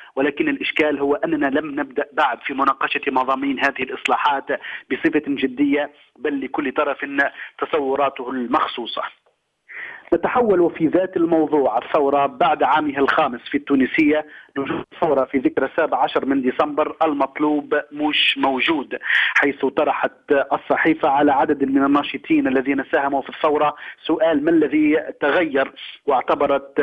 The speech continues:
عدد كبير من الناشطين أنه لم يتغير الأمر الكثير، وأن الفرصة منحت لتونس بعد أربعتاش جانفي كي تق-،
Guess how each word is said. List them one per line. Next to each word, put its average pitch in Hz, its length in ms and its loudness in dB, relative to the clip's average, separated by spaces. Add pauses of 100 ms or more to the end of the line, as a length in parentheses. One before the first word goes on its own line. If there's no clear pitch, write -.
(160)
عدد 131 580 2
كبير 139 380 2
من 139 180 2 (420)
الناشطين 151 760 0
أنه 147 520 2
لم 165 200 -2
يتغير 147 520 0
الأمر 147 340 0
الكثير، 143 460 0
وأن 143 180 -2
الفرصة 151 520 -2 (300)
منحت 196 440 0
لتونس 147 400 0
بعد 147 260 0
أربعتاش 147 680 0
جانفي 160 300 0
كي 143 200 0
تق-، - 320 -2